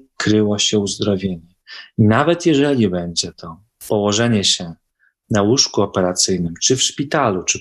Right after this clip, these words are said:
pójście do apteki, czy do warzywniaka, czy też może usiąście na twoim pięknym balkonie i rozpoczęcie procesu pisania czy też notowania faktycznie majestatycznego dzieła,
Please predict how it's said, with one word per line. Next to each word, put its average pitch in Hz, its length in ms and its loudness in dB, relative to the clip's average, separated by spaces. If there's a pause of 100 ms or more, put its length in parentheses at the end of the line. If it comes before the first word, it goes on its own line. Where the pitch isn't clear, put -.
pójście 131 340 0
do 113 140 0
apteki, - 600 -4 (280)
czy - 140 2
do 110 100 4
warzywniaka, 107 760 0 (480)
czy 123 100 0
też 117 200 0
może 110 460 2 (460)
usiąście 120 500 0
na 98 80 2
twoim 104 340 -2
pięknym 120 420 0
balkonie 123 560 2
i 101 40 2
rozpoczęcie 120 680 0
procesu 123 500 0
pisania 135 600 0
czy - 120 -6
też 107 200 0
notowania 117 580 2 (480)
faktycznie 117 800 -2 (1900)
majestatycznego 131 1040 2
dzieła, 104 460 -2